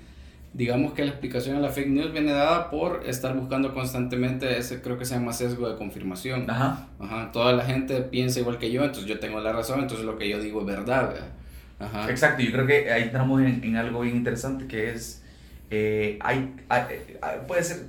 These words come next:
Speaker 2: que hayan varios, pero al menos nosotros nos aterrizamos en tres puntos principales de por qué es que se proliferan tanto las fake news hoy en día.
Speaker 1: Ujú.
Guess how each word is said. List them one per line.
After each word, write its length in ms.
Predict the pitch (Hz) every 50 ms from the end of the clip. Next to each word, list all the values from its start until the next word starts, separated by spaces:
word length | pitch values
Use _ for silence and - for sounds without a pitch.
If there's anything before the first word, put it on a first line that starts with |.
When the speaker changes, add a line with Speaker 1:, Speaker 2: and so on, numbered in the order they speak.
| - - -
Speaker 2:
que 100 | - -
hayan 500 | - 131 - 147 139 139 135 135 131 123
varios, 340 | 135 139 151 135 127 123 120
pero 120 | 123 120 120
al 60 | 117
menos 220 | 120 127 131 139
nosotros 440 | 135 131 131 123 135 135 139 139 135
nos 100 | 135 131
aterrizamos 460 | 127 127 120 113 117 120 120 123 127
en 200 | 127 120 - - -
tres 180 | 127 127 127 -
puntos 300 | - 131 131 127 127 -
principales 560 | - 131 123 120 123 - - 113 113 113 113
de 60 | 113
por 260 | - - 107 98 -
qué 80 | - 110
es 60 | -
que 80 | - -
se 120 | - 110
proliferan 640 | - - 107 101 98 98 - - 113 104 98 98 -
tanto 300 | - 110 120 123 117 107
las 140 | 95 95 -
fake 220 | - 95 85 - 85
news 180 | 87 90 87
hoy 160 | 95 87 85
en 120 | 85 85 85
día. 280 | 110 113 - - - - -
Speaker 1:
Ujú. 340 | 107 113 117 110 120 131